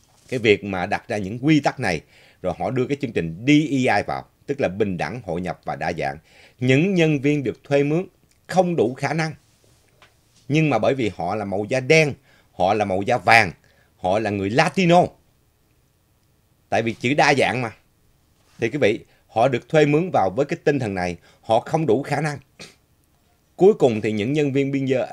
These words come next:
tuần tra biên giới họ mệt mỏi. Thứ nhất là họ bị quá nhiều những cái quy tắc trói buộc họ,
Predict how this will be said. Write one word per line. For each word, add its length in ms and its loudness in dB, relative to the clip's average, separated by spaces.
tuần 180 -2
tra 120 -2
biên 120 -4
giới 140 0
họ 160 -4
mệt 240 -4
mỏi. 260 -4
Thứ 80 0
nhất 280 4
là 180 -4
họ 100 -6
bị 240 -6
quá 180 -2
nhiều 240 0
những 140 -6
cái 120 -4
quy 160 0
tắc 180 -2
trói 160 4
buộc 220 -2
họ, 220 -4